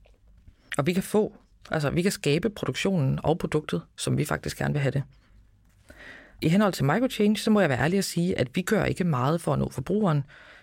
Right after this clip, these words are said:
Dels fordi vi er en B to B virksomhed,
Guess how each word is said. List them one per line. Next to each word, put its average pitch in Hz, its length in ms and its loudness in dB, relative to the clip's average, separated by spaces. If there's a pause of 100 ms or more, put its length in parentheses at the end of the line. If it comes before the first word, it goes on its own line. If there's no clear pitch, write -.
Dels 208 260 0
fordi 160 340 -2 (120)
vi 135 180 0
er 123 160 0
en 123 280 2
B - 80 -2 (120)
to 143 100 -2
B 151 40 -10
virksomhed, 196 600 2